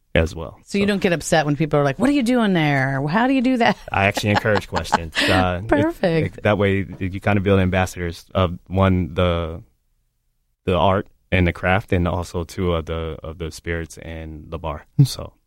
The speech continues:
Speaker 1: it's,
Speaker 2: Okay.
Speaker 1: it's always, it's always great to ask questions. Please,
Speaker 2: Yep.
Speaker 1: please ask more.
Speaker 2: All right. One more quick question. What do you think is the biggest mistake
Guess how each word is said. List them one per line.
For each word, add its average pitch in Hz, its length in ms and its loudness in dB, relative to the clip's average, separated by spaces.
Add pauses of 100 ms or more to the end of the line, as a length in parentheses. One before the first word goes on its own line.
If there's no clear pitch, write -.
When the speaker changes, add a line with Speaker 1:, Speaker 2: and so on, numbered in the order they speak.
(160)
Speaker 1:
it's, 147 140 2
Speaker 2:
Okay. 151 240 0
Speaker 1:
it's - 80 -18
always, 95 320 -2
it's - 180 -20
always 92 240 0
great 82 220 -6
to 78 320 -10
ask 85 180 -12
questions. - 560 -14 (100)
Please, - 340 2
Speaker 2:
Yep. - 80 -20
Speaker 1:
please 92 200 2
ask 85 200 -2
more. 80 200 -4 (440)
Speaker 2:
All 196 100 0
right. 170 320 -2
One 220 380 2
more 254 240 2
quick 202 240 -2
question. 170 420 0 (520)
What 208 180 4
do 311 80 0
you 370 80 2
think 330 220 2
is 214 120 0
the 196 80 4
biggest 196 460 0
mistake - 880 0